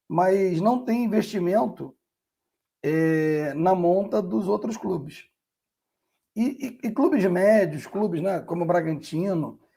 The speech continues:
se a gente fosse, né, acho que esse é o barato dessa, dessa conversa,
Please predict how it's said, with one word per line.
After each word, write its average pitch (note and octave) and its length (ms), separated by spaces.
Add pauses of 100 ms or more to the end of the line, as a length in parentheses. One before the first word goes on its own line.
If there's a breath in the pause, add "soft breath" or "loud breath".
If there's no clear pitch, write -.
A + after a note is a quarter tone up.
se - 120
a - 20
gente F#3 160
fosse, F#3 400 (640 loud breath)
né, F3+ 240
acho E3+ 160
que - 80
esse G3 120
é G#3 40
o G3 40
barato F3+ 400
dessa, E3 260
dessa E3 180
conversa, D#3 640